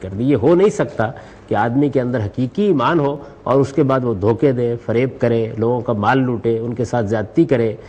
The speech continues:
قانون کی خلاف ورزیاں کرے، یہ نہیں ہو سکتا۔ تو سچے ایمان کا مطلب یہ ہے کہ آدمی خدا سے ڈرنے والا ہے، وہ اندیشہ ناک رہتا ہے، اس کے اندر احساس ذمہ داری ہے، وہ سمجھتا ہے مجھے ایک دن اپنے پروردگار کے حضور میں جواب دہ ہونا ہے،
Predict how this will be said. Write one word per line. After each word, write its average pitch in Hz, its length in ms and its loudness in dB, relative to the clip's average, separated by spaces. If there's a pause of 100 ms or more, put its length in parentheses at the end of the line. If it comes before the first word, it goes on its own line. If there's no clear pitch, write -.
(280)
قانون 156 360 4
کی 180 100 2
خلاف 135 320 2
ورزیاں 120 360 -2
کرے، 107 280 -2
یہ 120 160 0
نہیں 90 220 -6
ہو - 80 -12
سکتا۔ - 320 -18 (420)
تو - 80 -8
سچے 139 380 0
ایمان 143 380 6
کا 135 120 0
مطلب 120 360 -2
یہ 117 120 2
ہے 123 80 0
کہ 120 100 -4
آدمی 104 320 -2
خدا 104 180 -2
سے 131 80 -2
ڈرنے 104 280 -2
والا 95 340 -2
ہے، - 40 -14 (760)
وہ 123 140 2
اندیشہ 131 320 2
ناک 127 280 0
رہتا 110 320 -2
ہے، 80 40 -10 (240)
اس 117 160 -4
کے 135 100 0
اندر 127 180 0
احساس 117 360 -2
ذمہ 123 240 0
داری 110 360 -2
ہے، 85 60 -8 (340)
وہ 139 120 0
سمجھتا 139 400 0
ہے 156 60 4
مجھے 135 220 2
ایک 127 280 -2
دن 143 100 0
اپنے 131 200 -2
پروردگار 117 580 -2
کے 120 140 -4
حضور 107 260 0
میں 135 140 0
جواب 120 340 -2
دہ 165 60 2
ہونا 101 300 -2
ہے، 87 80 -8